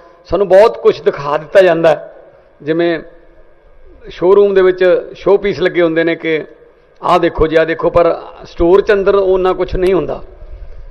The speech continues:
ਕਿ ਸਾਨੂੰ ਕੰਪਿਊਟਰ ਦਿਖਾ ਦਿੱਤੇ ਜਾਂਦੇ ਨੇ, ਸਾਨੂੰ ਲੈਬਸ ਦਿਖਾ ਦਿੱਤੀਆਂ ਜਾਂਦੀਆਂ ਨੇ ਕਿ ਆਹ ਆਇਆ ਹੈ, ਪਰ ਐਡਮਿਸ਼ਨ ਹੋਣ ਤੋਂ ਬਾਅਦ ਆਊਟਪੁੱਟ ਜਿਹੜੀ ਉਹਦੀ ਜ਼ੀਰੋ ਹੁੰਦੀ ਹੈ। ਪਰ ਇੱਥੇ ਸਾਨੂੰ ਮੌਕਾ ਮਿਲ ਰਿਹਾ ਹੈ, ਨੀਟ ਦੀਆਂ ਵੀ ਕਲਾਸਾਂ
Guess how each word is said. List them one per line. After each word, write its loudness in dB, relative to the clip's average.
ਕਿ -12
ਸਾਨੂੰ -2
ਕੰਪਿਊਟਰ -2
ਦਿਖਾ 0
ਦਿੱਤੇ -2
ਜਾਂਦੇ 0
ਨੇ, -2
ਸਾਨੂੰ -2
ਲੈਬਸ 2
ਦਿਖਾ -2
ਦਿੱਤੀਆਂ -2
ਜਾਂਦੀਆਂ 0
ਨੇ -2
ਕਿ -2
ਆਹ 2
ਆਇਆ 2
ਹੈ, -4
ਪਰ 6
ਐਡਮਿਸ਼ਨ 2
ਹੋਣ 2
ਤੋਂ 2
ਬਾਅਦ 2
ਆਊਟਪੁੱਟ 0
ਜਿਹੜੀ 2
ਉਹਦੀ 2
ਜ਼ੀਰੋ -2
ਹੁੰਦੀ -4
ਹੈ। -16
ਪਰ 2
ਇੱਥੇ 4
ਸਾਨੂੰ 2
ਮੌਕਾ 0
ਮਿਲ 2
ਰਿਹਾ 4
ਹੈ, -14
ਨੀਟ 0
ਦੀਆਂ 2
ਵੀ -2
ਕਲਾਸਾਂ -2